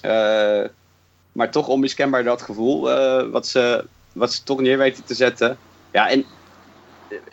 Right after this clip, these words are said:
mijn excuses, Patrick, want ik heb jouw artikel ook gelezen, die zijn wat anders. Kijk, ik vind het gewoon leuk om slap te ouwe hoeren en een beetje dingen overhoop te knallen. Met een paar maatjes van me.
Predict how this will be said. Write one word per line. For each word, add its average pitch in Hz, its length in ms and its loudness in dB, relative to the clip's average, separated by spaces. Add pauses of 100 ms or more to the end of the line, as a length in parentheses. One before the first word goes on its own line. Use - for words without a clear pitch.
(260)
mijn 143 280 2
excuses, 185 540 -2
Patrick, 160 300 0
want 143 120 0
ik 139 60 -2
heb 139 100 0
jouw 135 140 4
artikel 131 360 0
ook 160 160 -2
gelezen, 147 440 0
die 135 100 0
zijn 143 180 2
wat 123 100 2
anders. 147 420 2
Kijk, 110 200 0
ik 127 160 -4
vind 131 160 0
het - 120 -14
gewoon 131 160 2
leuk 123 300 2
om 113 340 -2
slap 139 300 -2
te 143 80 -2
ouwe 117 180 2
hoeren 143 360 0
en 127 80 0
een 120 60 -2
beetje 123 240 -2
dingen 120 220 2
overhoop 113 360 0
te - 80 -10
knallen. 139 400 0 (420)
Met 120 140 -2
een 117 60 -6
paar 113 160 2
maatjes 120 380 0
van 131 180 2
me. 135 140 0